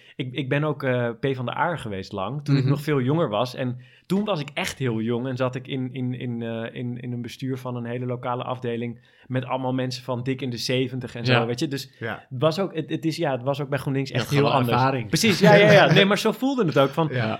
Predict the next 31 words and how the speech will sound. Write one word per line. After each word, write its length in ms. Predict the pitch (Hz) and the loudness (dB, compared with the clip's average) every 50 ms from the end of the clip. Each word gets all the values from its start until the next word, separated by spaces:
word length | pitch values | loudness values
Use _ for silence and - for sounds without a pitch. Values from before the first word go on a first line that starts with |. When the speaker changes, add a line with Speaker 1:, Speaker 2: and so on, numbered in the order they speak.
| - - | -6 -6
Speaker 1:
weet 120 | - 156 147 | -6 -4 -2
je, 380 | 214 202 - - - - - | -2 -2 -2 -4 -8 -10 -8
eh, 200 | - 151 151 - | -6 -4 0 2
ook 180 | 151 165 170 143 | 2 2 2 0
die, 280 | 147 160 156 147 143 139 | 0 0 0 0 0 -2
eh, 80 | 139 | -4
po-, 180 | - - - 127 135 | -6 -6 -8 -6 -4
de, 140 | 135 139 139 | -4 -4 -4
ik 280 | 143 - - 151 147 - | -6 -8 -12 -12 -12 -6
volg 260 | - 151 151 156 151 | -4 -2 -2 -2 -2
eigenlijk, 380 | - 139 139 139 156 - 151 143 | -4 -6 -6 -6 -8 -10 -8 -6
eh, 200 | 135 131 127 127 123 | -6 -4 -4 -4 -4
de 80 | 135 | -4
Amsterdamse 500 | 135 139 143 139 - 131 131 135 - 131 | -4 -4 -6 -8 -8 -8 -8 -8 -8 -8
politiek 420 | 127 139 131 131 127 135 165 160 - | -4 -4 -2 -2 -2 -4 -6 -6 -6
echt 220 | 127 120 - - | -10 -10 -8 -6
al 140 | 139 123 123 | -6 -4 -4
sinds 300 | 123 - 135 131 127 127 | -4 -6 -8 -8 -8 -8
dat 180 | 131 123 123 127 | -10 -10 -10 -10
ik, 180 | 123 127 - | -12 -10 -10
eh, 100 | 123 117 | -8 -8
mag 280 | 117 120 123 120 120 - | -6 -4 -4 -4 -4 -8
stemmen. 360 | - - 143 139 165 190 190 | -8 -6 -4 -4 -4 -4 -6
Dus 120 | 156 131 | -6 -8
sinds 180 | - 143 123 127 | -8 -8 -8 -8
mijn 120 | 131 127 | -10 -8
achttiende 460 | - 135 139 - - - 156 151 147 143 | -6 -8 -8 -8 -8 -8 -8 -6 -8 -8
of 80 | 123 | -4
zo. 240 | 117 120 117 - 110 | -2 -2 0 0 0
Speaker 2:
Mhm. 240 | 139 - - - 113 | -2 -4 -6 -8 -12
Speaker 3:
Ja. 180 | 107 92 - | -12 -12 -12